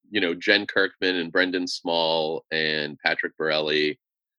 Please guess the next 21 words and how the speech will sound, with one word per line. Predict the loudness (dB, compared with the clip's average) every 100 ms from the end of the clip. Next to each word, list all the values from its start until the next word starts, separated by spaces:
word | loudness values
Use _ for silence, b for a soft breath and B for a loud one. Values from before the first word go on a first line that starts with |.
| _ -4
and, | 0 0 0 -2
and | -6
various | -2 0 0 -2
comics, | -4 -2 -4 -6 -14 -8
um, | -2 0 0 -4 -6 -6
and | -2
then | -2
comics | 0 0 0 -2
who | -2
would | -2 -2
come | -4 -4
through, | -2 0
like | 0 -2
Ron | -2 -2 -2
Lynch, | -4 -4 -4
who | -6
would | -6
come | -8 -8
to | -8
do, | -6 -4 -4
like, | -4 -4